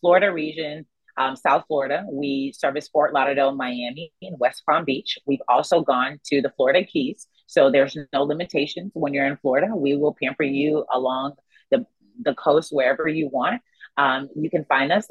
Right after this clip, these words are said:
at all social media platforms at Traveling Aura. And it's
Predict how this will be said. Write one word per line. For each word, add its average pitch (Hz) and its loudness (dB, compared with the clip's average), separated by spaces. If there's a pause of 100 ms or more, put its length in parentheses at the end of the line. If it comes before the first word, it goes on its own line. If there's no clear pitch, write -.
at 131 4 (560)
all 165 6
social 196 0
media 180 0
platforms 143 -4 (160)
at 139 0
Traveling 127 -2
Aura. 104 -4 (440)
And 139 2 (960)
it's - -6